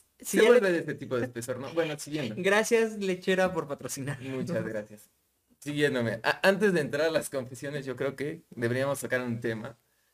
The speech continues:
Speaker 1: que
Speaker 2: Sí.
Speaker 1: fue de mucho, de
Speaker 2: Híjole.
Speaker 1: mucho ver, ¿no? Es el domingo pasado, cuando Tom Brady se coronó, aparte de eso, vimos un medio tiempo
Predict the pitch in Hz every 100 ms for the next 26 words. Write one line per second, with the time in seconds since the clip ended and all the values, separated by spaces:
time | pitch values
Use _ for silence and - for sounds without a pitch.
0 | - 120 120 120 117 113 107 110 117 117
1 | 107 95 92 _ - 135 - 131 190 175
2 | 156 143 131 117 131 123 123 117 123 147
3 | 147 117 - 127 131 117 117 110 - 156
4 | 180 180 175 180 175 117 117 110 113 170
5 | _ _ _ _ _ - - 147 170 165
6 | 139 151 160 185 147 123 147 156 147 147
7 | 143 131 123 147 156 165